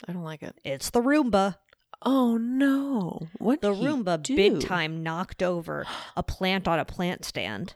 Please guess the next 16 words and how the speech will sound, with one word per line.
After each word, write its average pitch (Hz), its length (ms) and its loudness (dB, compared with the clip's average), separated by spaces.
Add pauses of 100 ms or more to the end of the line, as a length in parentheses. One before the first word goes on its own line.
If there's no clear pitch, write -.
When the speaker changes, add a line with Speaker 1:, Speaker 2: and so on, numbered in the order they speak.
Speaker 1:
Oh, 277 180 6
my 214 180 6
God. 151 240 2
Speaker 2:
And 254 100 8 (120)
I 131 40 2
walked 180 260 0
out 208 140 -2
in 208 60 -6
the 196 100 -2
morning. 180 420 2
Speaker 1:
Bitch. - 220 -8 (500)
Speaker 2:
Dirt. - 600 -2 (640)
Uh, 139 280 -2 (240)
ceramic 190 800 2
shards. 170 800 0
Speaker 1:
Shit. - 600 -8